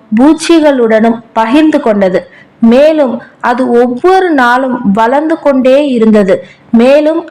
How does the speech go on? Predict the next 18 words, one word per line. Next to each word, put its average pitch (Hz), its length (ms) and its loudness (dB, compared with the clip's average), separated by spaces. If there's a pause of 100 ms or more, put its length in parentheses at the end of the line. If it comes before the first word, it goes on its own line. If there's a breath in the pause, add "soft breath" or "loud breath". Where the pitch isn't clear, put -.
அழகாகிக் 302 600 0
கொண்டே 262 380 2
இருந்தது. 208 480 0 (400 loud breath)
அதன் 226 320 0
மகிழ்ச்சி 233 640 0 (140)
அதன் 233 340 0
கிளைகளைப் 302 680 0
போலவே 233 400 0 (140)
பரவிக்கொண்டே 269 840 0
இருந்தது. 202 500 0 (1080 loud breath)
நண்பர்களே, 277 680 0 (200)
இந்த 349 280 2 (160)
பகிர்வு 247 460 0
மரம் 220 380 2
நமக்கு 233 440 -2
ஒரு 220 160 0 (140)
பெரிய 294 360 0 (120)
பாடத்தை 262 440 0